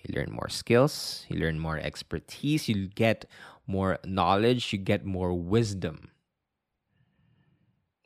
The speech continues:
A lot of people, they're praying for, you know, life to get easier. Don't wish for that. Wish that you get better. Wish that you,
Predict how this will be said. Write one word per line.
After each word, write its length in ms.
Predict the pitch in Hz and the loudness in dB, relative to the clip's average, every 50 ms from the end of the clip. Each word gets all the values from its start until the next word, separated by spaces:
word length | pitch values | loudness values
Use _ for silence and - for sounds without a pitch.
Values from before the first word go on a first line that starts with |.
| _ _ | _ _
A 40 | 90 | -4
lot 160 | 82 82 104 | 0 0 0
of 120 | 120 117 - | 0 0 -2
people, 360 | - 143 160 - 160 123 110 | 0 0 2 4 4 2 4
they're 200 | 95 101 98 95 | 4 2 2 0
praying 600 | 92 - - - 139 139 131 123 117 107 101 95 | -2 -4 -4 0 0 2 2 2 0 -2 -4 -6
for, 540 | - - - 101 98 95 92 92 90 87 87 | -6 -4 -2 0 2 2 2 2 2 0 0
you 80 | 90 98 | -2 -2
know, 140 | 95 92 98 | -2 -2 -4
life 420 | 95 85 82 101 123 117 - - | -4 0 2 2 2 2 0 -4
to 80 | - 104 | -2 0
get 180 | 110 104 - - | 0 -2 -2 -4
easier. 540 | - 160 175 151 104 - 78 65 50 - - _ _ _ _ _ _ _ _ _ _ _ _ _ _ _ _ _ - | -6 -4 -2 -2 -2 -2 -6 -8 -8 -10 -14 _ _ _ _ _ _ _ _ _ _ _ _ _ _ _ _ _ 2
Don't 260 | 151 175 143 113 95 | 4 4 4 2 2
wish 220 | 92 131 156 - | 2 2 2 2
for 180 | - - 92 82 | 0 -2 -2 -2
that. 300 | 80 71 73 80 85 85 | 0 -2 -2 -4 -4 0
Wish 420 | 90 135 156 147 - - - - - - - - _ _ | 2 2 2 4 2 0 0 -4 -8 -16 -20 -20 _ _
that 100 | - 90 | -8 -2
you 120 | 87 110 | -2 -2
get 320 | 113 104 110 - - _ _ | 0 0 -2 -2 -2 _ _
better. 300 | 123 147 135 104 - - - - _ _ _ _ _ _ _ _ _ _ _ _ _ _ _ _ _ _ _ _ _ _ - _ _ _ _ | 2 2 2 0 -4 -8 -14 -20 _ _ _ _ _ _ _ _ _ _ _ _ _ _ _ _ _ _ _ _ _ _ -20 _ _ _ _
Wish 360 | - 98 123 123 - - - - | 4 4 4 4 4 0 -2 -2
that 160 | 113 92 78 | -2 -2 -2
you, 400 | 87 95 113 120 120 120 110 | 0 2 2 2 2 2 -2